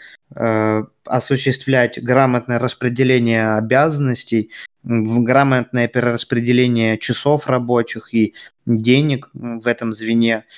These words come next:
Не было такого, чтобы административное звено получало по двести-триста тысяч рублей,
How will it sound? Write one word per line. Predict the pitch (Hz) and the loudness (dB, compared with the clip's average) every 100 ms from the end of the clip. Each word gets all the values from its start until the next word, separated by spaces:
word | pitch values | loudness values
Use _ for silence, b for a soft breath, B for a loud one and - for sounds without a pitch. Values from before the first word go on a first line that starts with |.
| b _ | b _
Не | 123 127 | 0 2
было | 135 123 | 2 2
такого, | 117 117 127 117 | 0 -2 0 0
чтобы | 113 120 113 | -2 -2 0
административное | 113 120 120 - 123 - 127 120 113 | 2 2 2 -2 -4 -2 -2 0 -2
звено | 113 120 123 | 0 0 0
получало | 113 117 120 127 117 | 0 0 0 0 0
по | 113 120 | 0 0
двести-триста | 120 131 131 120 131 160 - 123 | 2 2 0 -4 -2 -2 -2 -10
тысяч | 113 - - | -10 -10 -10
рублей, | - 113 113 107 | -10 -2 0 0